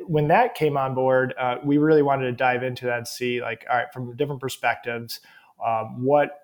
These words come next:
what would work. Let's make sure this is all valid. So that's why I, I wanna say it was two thousand fifteen, somewhere around there, we created the wearables committee. And, you know, I was, I was representing the Players Association side.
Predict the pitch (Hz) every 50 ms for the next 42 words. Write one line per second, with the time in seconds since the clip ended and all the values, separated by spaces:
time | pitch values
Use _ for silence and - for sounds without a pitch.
0 | _ _ _ _ _ 147 131 143 151 147 143 131 127 127 120 120 117 - 131 123
1 | 123 - 139 135 135 131 - - - 143 135 135 127 - - 127 113 120 117 117
2 | 113 107 123 123 127 127 123 117 110 - - 131 123 120 131 131 123 - - -
3 | 135 127 123 120 123 120 117 110 120 123 127 131 - - 147 165 175 170 - -
4 | 139 131 123 - - - 160 147 139 127 117 113 - - 123 123 - 131 127 123
5 | - - 185 185 160 127 120 117 120 117 117 117 - - 127 120 117 117 110 113
6 | 120 117 117 113 113 110 - - - 120 120 123 120 123 123 120 110 113 104 _
7 | - - - - _ - 131 131 135 151 160 156 147 131 139 - 143 139 131 131
8 | 135 - 123 113 123 123 120 113 - _ 131 131 127 123 - 131 123 113 - -
9 | 123 120 113 - 120 110 - - 127 120 120 120 120 117